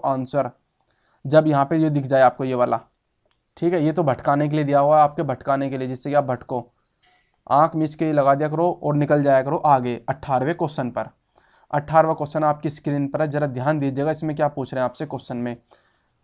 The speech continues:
जब एक विकर्ण, सॉरी, जब एक वर्ग का विकर्ण चौबीस सेंटीमीटर है, अच्छा जी, क्वेश्चन में बहुत अच्छा पूछा हुआ है, तो उसकी परिधि का पता लगाओ। एक वर्ग,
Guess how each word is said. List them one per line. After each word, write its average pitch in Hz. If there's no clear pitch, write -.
जब 180
एक 196
विकर्ण, 175
सॉरी, 143
जब 151
एक 202
वर्ग 175
का 202
विकर्ण 160
चौबीस 185
सेंटीमीटर 180
है, -
अच्छा 151
जी, 175
क्वेश्चन 139
में 143
बहुत 127
अच्छा 127
पूछा 175
हुआ 190
है, 202
तो 196
उसकी 202
परिधि 131
का 175
पता 170
लगाओ। 190
एक -
वर्ग, 143